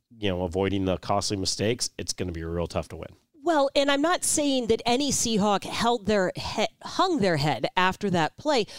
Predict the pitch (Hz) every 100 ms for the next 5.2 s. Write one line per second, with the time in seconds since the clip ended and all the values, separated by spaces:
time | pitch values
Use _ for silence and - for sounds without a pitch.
0 | - - - 269 269 254 240 175 - 214
1 | 190 185 160 185 277 269 233 - 196 175
2 | 208 190 143 - 175 185 233 254 - 302
3 | 226 165 156 156 160 - 226 254 226 -
4 | 220 196 190 196 175 - 175 143 - 160
5 | 165 214